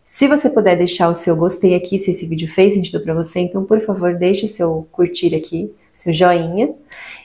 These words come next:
E se você puder compartilhar também, isso mostra pro algoritmo que esse vídeo é relevante e assim ele mostra esse vídeo pra mais pessoas. Isso também ajuda a gente a continuar produzindo esses conteúdos pra vocês.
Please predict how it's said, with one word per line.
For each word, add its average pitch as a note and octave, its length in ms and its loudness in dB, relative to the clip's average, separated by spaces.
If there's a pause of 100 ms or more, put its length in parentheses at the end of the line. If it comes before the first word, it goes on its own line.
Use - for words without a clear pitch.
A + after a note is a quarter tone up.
(100)
E A3+ 260 6
se G#3+ 140 2
você G#3+ 180 4
puder F#3+ 240 2
compartilhar F#3+ 680 2
também, E3+ 340 2
isso F#3 240 0
mostra G3+ 380 2
pro G3 180 0
algoritmo E3+ 540 -2
que F#3+ 100 -4
esse F3+ 220 0
vídeo E3+ 180 -4
é - 20 -2
relevante F#3 680 0
e G3+ 80 2
assim F#3+ 260 -2
ele F#3 140 0
mostra F#3 400 0
esse G3 160 -8
vídeo F3 180 -6
pra F3+ 160 -2
mais F3 300 0
pessoas. F#3 500 -2
Isso F#3 160 -6
também F#3 240 -2
ajuda F3 220 -2
a - 20 -4
gente F3 180 -6
a - 40 -18
continuar F3+ 400 -4
produzindo G3+ 440 0
esses - 200 -6
conteúdos F#3 480 -2
pra F3+ 160 -4
vocês. - 580 -6